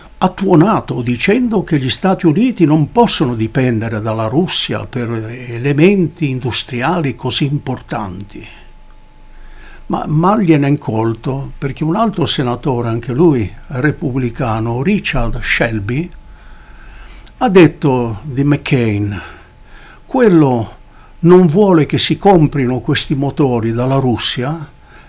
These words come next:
perché vuol favorire un suo amico che è titolare di una società, la SpaceX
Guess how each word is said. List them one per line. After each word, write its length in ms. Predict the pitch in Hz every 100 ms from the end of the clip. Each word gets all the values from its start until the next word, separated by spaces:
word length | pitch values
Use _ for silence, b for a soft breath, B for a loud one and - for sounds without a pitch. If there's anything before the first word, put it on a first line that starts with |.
| b
perché 240 | 190 208 240
vuol 220 | 247 226
favorire 560 | 247 226 233 262 240
un 180 | 214 202
suo 220 | - 226
amico 560 | 214 254 220 - - 98 - - b b b b b b -
che 840 | - 170 156 147 139 127 120 - -
è 120 | 151
titolare 680 | 165 156 156 180 220 214 180
di 100 | 170
una 220 | 147 135
società, 760 | - 160 - 160 208 196 123 -
la 160 | 143 131
SpaceX 1500 | - - 214 233 196 - 196 - - 254 226 - - 120